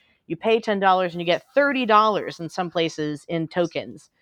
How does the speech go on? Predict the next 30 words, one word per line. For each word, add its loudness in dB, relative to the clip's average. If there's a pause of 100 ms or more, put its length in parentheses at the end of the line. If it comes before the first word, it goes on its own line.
(360)
Uh, 2
and -2
it -2
benefits 2
us, 2
the -4
vendors, 0
and 2
it's -4
awesome 0
'cause, -2
like, -2 (520)
people 2
who 2 (120)
normally 2
would 0
have 0
to -2
go 2
maybe 2
to -4
the 0
dollar 0
store -4
and -8
be -2
lucky 0
to -2
get, -2
like, -4